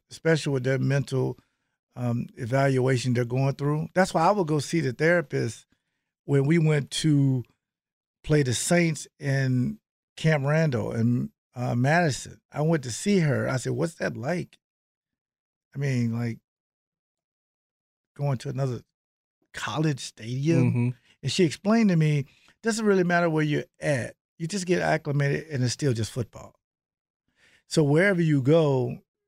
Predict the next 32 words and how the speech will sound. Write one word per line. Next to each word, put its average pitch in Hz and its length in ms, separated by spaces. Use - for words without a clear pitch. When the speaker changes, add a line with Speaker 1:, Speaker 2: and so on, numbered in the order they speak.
Speaker 1:
people 165 280
can 120 160
help 123 420
you 151 360
get 135 180
acclimated. 156 600
But 147 100
the 143 80
problem 196 580
was, 135 500
if 135 260
you 165 220
go 180 240
somewhere 135 800
and 135 560
you 151 160
have 147 200
a, 131 40
like, 131 180
a 113 60
stadium, 131 760
you 147 100
know, 131 300
'cause 131 300
it 196 140
can, 190 260
some 247 200
of 240 60
these 208 160
colleges 190 560
you're 180 160
at, 190 340